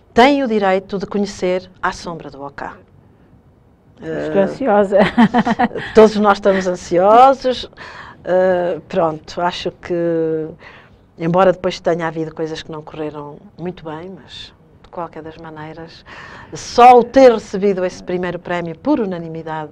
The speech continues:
Speaker 1: do júri, isso para mim foi, foi algo de maravilhoso.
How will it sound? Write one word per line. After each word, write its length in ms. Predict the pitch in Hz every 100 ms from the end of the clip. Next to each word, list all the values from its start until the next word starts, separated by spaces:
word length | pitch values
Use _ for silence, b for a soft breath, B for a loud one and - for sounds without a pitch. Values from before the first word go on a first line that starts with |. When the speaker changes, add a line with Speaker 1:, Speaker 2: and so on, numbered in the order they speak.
| -
Speaker 1:
do 140 | 156 151
júri, 280 | 156 165 170 B B B -
isso 180 | 170 -
para 120 | 165
mim 220 | 160 151 156
foi, 640 | - 147 147 143 143 139 151 - B B B B B _
foi 320 | 135 - 185 180
algo 680 | 175 175 170 160 156 - - _ -
de 100 | 160
maravilhoso. 580 | 175 165 156 151 143